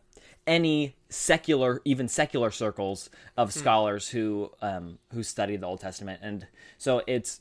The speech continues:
Speaker 1: it's not legitimate, or it didn't seem like it was a legitimate view, and so I didn't look into it much.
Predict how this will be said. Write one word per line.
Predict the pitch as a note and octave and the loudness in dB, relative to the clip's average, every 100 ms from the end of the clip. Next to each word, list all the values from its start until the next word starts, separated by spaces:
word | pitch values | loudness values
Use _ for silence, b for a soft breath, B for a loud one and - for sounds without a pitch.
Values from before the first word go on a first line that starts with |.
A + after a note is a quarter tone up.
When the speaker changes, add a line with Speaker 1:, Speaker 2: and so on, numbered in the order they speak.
| _ | _
Speaker 1:
it's | C3 - | -6 -2
not | B2 G#2 | -2 -2
legitimate, | G2 A#2 G2 F#2+ | -2 -2 -2 -2
or | A2+ | 0
it | |
didn't | A#2 A2 | 0 -4
seem | - A2+ | -4 -4
like | G2+ | -4
it | |
was | G2+ F#2 | -6 -6
a | |
legitimate | F#2+ F#2 F#2+ F#2+ | -8 -6 -8 -8
view, | G2 G#2+ A#2+ A2 | -2 -2 -2 -6
and | G2+ | -2
so | |
I | F#2+ | -2
didn't | G2 F#2 | -2 -6
look | G#2 | -8
into | A2 | -6
it | B2+ | -2
much. | D3 - | -2 -4